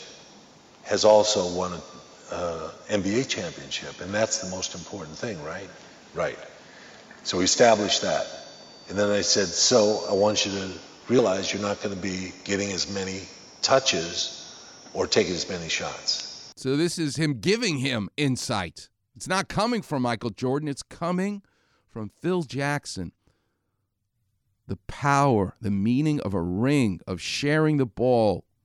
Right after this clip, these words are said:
Speaker 2: holding hands. You're a team. You can't do it yourself.
Speaker 1: Said, "Thirty-two points a game, I can do that and still win a cha-, uh, win the scoring title.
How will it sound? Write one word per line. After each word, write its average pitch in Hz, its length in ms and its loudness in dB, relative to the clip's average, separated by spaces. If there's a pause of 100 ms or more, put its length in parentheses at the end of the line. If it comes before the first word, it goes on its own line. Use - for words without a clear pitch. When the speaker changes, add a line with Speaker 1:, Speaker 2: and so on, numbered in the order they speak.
Speaker 2:
holding 165 400 2
hands. 143 540 4
You're 113 160 4
a 110 40 2
team. 170 440 2
You 107 100 4
can't 170 320 2
do 175 200 4
it 156 80 0
yourself. 139 600 2 (460)
Speaker 1:
Said, 90 340 2
"Thirty-two 110 920 0
points 117 380 0
a 98 60 0
game, 117 400 2 (800)
I 101 80 2
can 98 200 -4
do 104 180 0
that 104 260 2
and 90 100 -8
still 101 300 2
win 95 160 -2
a 87 60 -10
cha-, 98 180 -4
uh, 90 340 -4
win 101 160 -6
the 90 80 -8
scoring 135 400 2
title. 82 320 -4